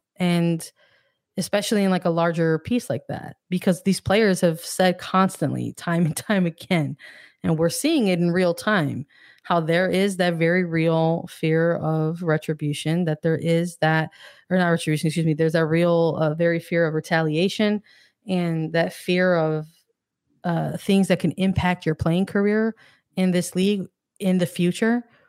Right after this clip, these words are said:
That, you know, if you put a player, if you ask a player a question in a certain element that maybe they're probably not gonna say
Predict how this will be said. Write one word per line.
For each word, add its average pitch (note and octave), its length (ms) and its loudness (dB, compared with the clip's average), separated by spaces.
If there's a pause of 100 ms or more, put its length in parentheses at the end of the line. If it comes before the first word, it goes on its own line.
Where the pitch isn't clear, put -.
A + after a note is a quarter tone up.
(640)
That, F#3 540 0
you G#3+ 180 -2
know, G#3 80 4
if G3+ 140 -2
you A#3 60 -2
put D4+ 180 0
a A3+ 60 0
player, F#3 720 0
if E3+ 120 -4
you F#3+ 120 0
ask A3+ 300 0
a G3+ 60 2
player F#3 360 0
a D#3+ 40 0
question G3+ 600 0
in D#3+ 120 2
a D#3+ 60 0
certain E3+ 640 0
element E3+ 580 0
that E3 200 0 (380)
maybe G3+ 340 0
they're G#3+ 160 0
probably A3+ 440 0
not G3 460 0
gonna F#3+ 280 2
say D#3+ 640 0